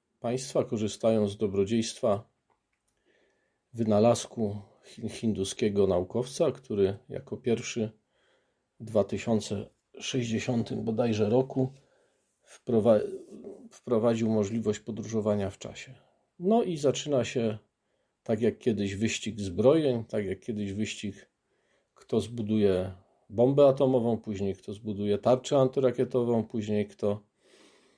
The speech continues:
zechce, e, przenieść wojnę w kosmos, tak Polska i Rosja w dwa tysiące sto dziesiątym ścigają się o,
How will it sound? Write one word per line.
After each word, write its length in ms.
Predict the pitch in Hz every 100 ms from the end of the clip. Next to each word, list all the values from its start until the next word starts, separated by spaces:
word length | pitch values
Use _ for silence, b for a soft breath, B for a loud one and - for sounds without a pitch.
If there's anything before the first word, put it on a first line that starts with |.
| b _ -
zechce, 600 | 117 127 110 - - 117
e, 1200 | 107 104 104 123 110 104 101 104 110 113 123 117
przenieść 400 | - 117 104 98
wojnę 340 | 98 110 107 98
w 80 |
kosmos, 500 | - 104 - 165 135
tak 480 | - 117 - - _ _ _ _ _ _ -
Polska 320 | 123 - 120
i 100 | 101
Rosja 420 | 107 - 131 113
w 100 | 107
dwa 160 | 104 104
tysiące 460 | - - 101 -
sto 200 | 101 -
dziesiątym 560 | 98 92 113 113 113 101
ścigają 500 | - 107 104 107 107
się 260 | - 104
o, 280 | - 110 104